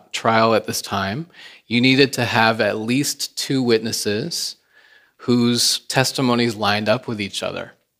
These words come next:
And then you would be able to formally charge the accused person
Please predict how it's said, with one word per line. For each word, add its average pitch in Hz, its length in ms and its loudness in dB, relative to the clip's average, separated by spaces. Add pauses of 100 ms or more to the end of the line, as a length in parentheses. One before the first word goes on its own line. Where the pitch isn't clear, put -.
(560)
And 117 200 2
then 123 200 6
you 120 200 2
would 123 240 4
be 117 220 6
able 120 180 4
to 120 400 2
formally 120 520 0
charge 107 680 -4
the 107 180 -6
accused 104 480 -10
person - 480 -4